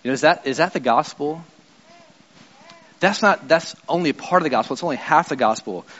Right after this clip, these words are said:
The gospel isn't just that you, your debts have been paid and you're free to go. The gospel is also that you're free to come. The gospel is more like you're in that meeting with your creditors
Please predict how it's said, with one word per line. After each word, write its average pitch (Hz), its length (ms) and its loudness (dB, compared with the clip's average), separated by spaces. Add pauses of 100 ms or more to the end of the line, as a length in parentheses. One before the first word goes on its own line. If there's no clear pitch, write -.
(100)
The 143 80 -2
gospel 180 400 2
isn't 160 240 -2
just 147 240 -4
that 139 220 2
you, 131 360 -2 (160)
your 127 140 0
debts 135 200 -2
have 131 80 -12
been 123 120 -4
paid 131 400 -2 (260)
and 127 140 -2
you're 120 80 -2
free 139 240 -4
to 117 80 -4
go. 110 520 0 (280)
The 113 80 -10
gospel 156 400 2
is 123 160 -6
also 131 640 2 (240)
that 117 100 -8
you're 113 120 -6
free 120 180 -6
to 101 80 -6
come. 95 320 -12 (720)
The 135 80 -4
gospel 165 400 2
is 127 100 -4
more 185 300 4
like 123 400 4 (160)
you're 139 160 -2
in 156 160 -2
that 160 160 2
meeting 165 260 0
with 147 140 -4
your 139 60 -6
creditors 160 640 2